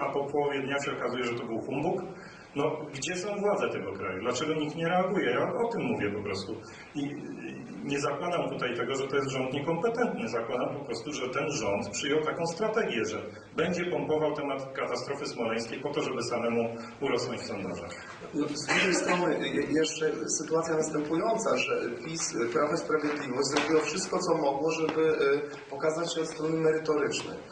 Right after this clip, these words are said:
Speaker 2: Po pierwsze, zaproponowali świetnego kandydata, oczywiście według ich opinii,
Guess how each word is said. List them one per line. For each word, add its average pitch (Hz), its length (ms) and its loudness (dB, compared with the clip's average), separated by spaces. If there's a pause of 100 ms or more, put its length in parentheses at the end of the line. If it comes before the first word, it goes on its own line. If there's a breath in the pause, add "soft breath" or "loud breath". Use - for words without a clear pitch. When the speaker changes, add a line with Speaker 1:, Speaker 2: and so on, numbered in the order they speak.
(220 loud breath)
Speaker 2:
Po - 200 -8
pierwsze, - 260 2
zaproponowali 127 720 2
świetnego 117 480 0
kandydata, 110 480 0
oczywiście 127 360 0
według 151 320 2
ich 151 120 2
opinii, 151 360 0